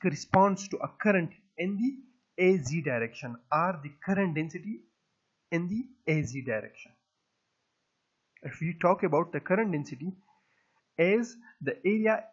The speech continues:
is oriented in such a way that it is directed along the z-axis, so the current density will be along the z-axis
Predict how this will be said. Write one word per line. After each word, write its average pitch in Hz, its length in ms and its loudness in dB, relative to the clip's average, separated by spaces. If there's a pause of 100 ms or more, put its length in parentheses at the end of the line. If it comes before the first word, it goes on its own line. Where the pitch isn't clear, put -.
(320)
is 143 240 -2
oriented 185 600 0
in 151 140 -4
such 233 260 0
a - 140 -2
way 190 280 -2 (100)
that 180 180 -6 (100)
it 185 100 -6
is 165 140 -2
directed 165 440 -6 (120)
along 165 300 -4
the 139 60 -14
z-axis, - 760 -14 (320)
so 170 140 -4
the 156 140 -6
current 208 360 -2
density 190 360 -10
will 180 160 -4
be 208 140 -10 (100)
along 156 260 0
the 160 100 -2
z-axis 139 760 -8